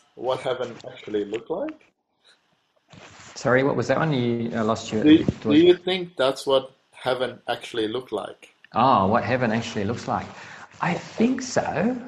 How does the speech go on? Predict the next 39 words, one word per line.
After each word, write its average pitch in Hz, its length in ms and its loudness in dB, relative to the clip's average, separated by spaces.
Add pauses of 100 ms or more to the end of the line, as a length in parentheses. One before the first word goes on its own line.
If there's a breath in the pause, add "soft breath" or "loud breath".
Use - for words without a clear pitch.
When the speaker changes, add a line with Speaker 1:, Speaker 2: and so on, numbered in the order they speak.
(120)
Speaker 2:
I 135 140 -4
think 185 340 -2
we're 165 120 4
getting 147 280 2
a 123 80 0
fairly 139 560 2
good 110 240 2
description 110 580 -6
here. 104 280 -2
Like, 101 260 0 (760 loud breath)
I, - 220 2
I 110 40 -2
think - 680 -8
there 110 200 2
are 113 560 2
creatures 110 460 -4
such 101 300 -8
as 98 300 -8 (160)
cherubim. 110 720 -4 (680 loud breath)
Um, 113 280 -18 (100)
there 101 140 -4
probably 110 400 0
will 107 300 2
be 107 880 0 (440)
princes 135 520 -2
of 123 160 -6
God's 127 240 0
people, 143 220 -2
you 131 100 0
know, 107 220 -2
those 107 400 -2
who 110 180 -4
are 107 140 0
in 101 120 -4
positions 110 460 -8
of 98 120 -8
kind 104 240 -4
of 101 100 -4
leadership. 123 540 0